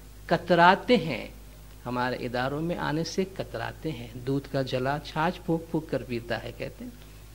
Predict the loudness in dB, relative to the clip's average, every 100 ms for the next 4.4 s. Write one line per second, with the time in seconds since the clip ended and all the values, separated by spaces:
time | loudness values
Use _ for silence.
0 | -18 -18 -18 -18 -18 -18 -18 -18 -18 -18
1 | -18 -18 -18 -16 -18 -18 -12 -2 2 2
2 | 2 2 4 4 4 4 4 4 0 0
3 | 2 4 4 6 6 6 6 4 2 0
4 | -2 -6 -10 -10